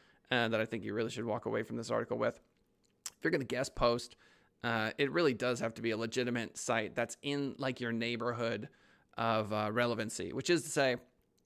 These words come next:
uh, there are sites where you can go that will allow you to guest post, and they almost always get banned. There was a website called My Blog Guest back in the day where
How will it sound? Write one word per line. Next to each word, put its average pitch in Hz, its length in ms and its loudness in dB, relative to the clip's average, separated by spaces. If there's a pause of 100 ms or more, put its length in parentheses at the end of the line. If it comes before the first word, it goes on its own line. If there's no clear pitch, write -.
(520)
uh, 120 380 2
there 127 280 4
are 127 300 4
sites - 420 0 (160)
where 127 220 4
you 120 160 -2
can 123 160 -2
go 120 420 2 (580)
that 123 200 4
will 120 140 4
allow 120 160 4
you 131 140 4
to 117 80 -2
guest 123 280 2
post, 110 420 2
and 117 320 -4
they 139 180 2
almost 190 300 0
always 170 280 4
get 131 180 -6
banned. 123 340 -2 (200)
There 127 120 0
was 113 140 -2
a 113 40 2
website 113 360 2
called 113 260 0
My 107 140 0
Blog 123 300 0
Guest 117 240 -2
back 113 160 0
in 113 80 -6
the 113 40 -6
day 113 200 2
where 110 320 -2